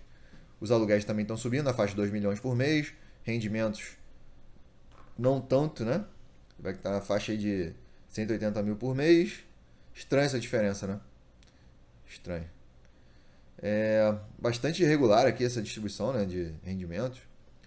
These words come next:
Veio a quatro, aí caiu, depois veio de novo, aí desabou, aí não divul-, aí não distribuiu, aí depois aumentou de novo. Bem, bem enroladinho, né? Ahn, vamos ver as taxas aqui, subindo conforme o patrimônio cresce, né?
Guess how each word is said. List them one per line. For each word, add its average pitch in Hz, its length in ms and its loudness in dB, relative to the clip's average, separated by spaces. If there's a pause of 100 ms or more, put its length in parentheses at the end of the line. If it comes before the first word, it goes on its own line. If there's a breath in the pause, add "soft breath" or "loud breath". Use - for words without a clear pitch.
(200 soft breath)
Veio 101 180 -2
a 90 60 0
quatro, 101 480 0
aí 90 60 -4
caiu, 107 440 2
depois 95 180 -4
veio 101 120 -8
de 98 100 -6
novo, 101 440 4
aí 92 80 -2
desabou, 101 680 2
aí 95 120 -2
não 107 140 -4
divul-, 104 340 -4
aí 95 100 -4
não 104 80 -2
distribuiu, 101 800 0 (560 loud breath)
aí 92 80 -8
depois 98 220 -2
aumentou 110 340 -2
de 110 100 -2
novo. 95 440 0 (180)
Bem, 143 420 -8 (280)
bem 107 160 -4
enroladinho, 127 480 2
né? 95 100 -8 (1900 soft breath)
Ahn, 104 360 -2
vamos 101 160 -4
ver 110 80 0
as 107 120 -4
taxas 123 380 2
aqui, 151 340 -2
subindo 117 460 -2
conforme 107 320 -2
o - 40 -6
patrimônio 104 380 -2
cresce, 131 360 2
né? 131 100 -4